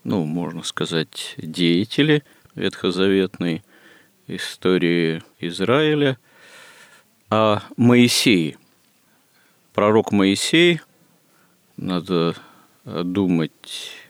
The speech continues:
является известным не только для тех, кто непосредственно брал в руки текст Библии Ветхого Завета, но пророк Моисей для очень-очень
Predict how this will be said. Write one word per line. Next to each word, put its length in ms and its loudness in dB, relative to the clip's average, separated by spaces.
является 800 4
известным 680 4
не 100 4
только 800 2
для 220 0
тех, 380 -4
кто 580 -4
непосредственно 1400 -4
брал 560 2
в 140 -4
руки 640 -4
текст 520 -4
Библии 760 0
Ветхого 640 -2
Завета, 640 0
но 560 -2
пророк 440 2
Моисей 1120 2
для 340 0
очень-очень 720 -2